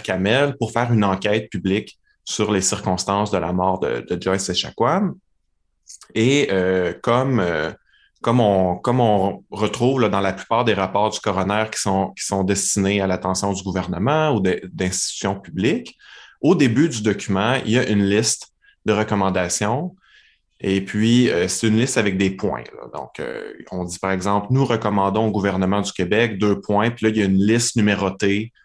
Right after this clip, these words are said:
de recommandations, là, de un à douze ou de un à vingt, et cetera. Et pour chaque institution, il y a ce genre de liste-là de recommandations qui sont faites, là, à l'intention des, des institutions.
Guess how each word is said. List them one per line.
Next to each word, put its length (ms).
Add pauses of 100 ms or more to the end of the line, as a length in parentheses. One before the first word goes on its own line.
(200)
de 120
recommandations, 840
là, 140
de 120 (120)
un 360
à 280
douze 480
ou 60
de 80 (100)
un 160
à 140
vingt, 140
et 100 (200)
cetera. 460 (800)
Et 60
pour 200
chaque 200
institution, 640
il 80
y 60
a 80
ce 200
genre 280
de 80
liste-là 720 (520)
de 120
recommandations 920 (280)
qui 100
sont 200
faites, 260
là, 120
à 20
l'intention 540
des, 220
des 280
institutions. 720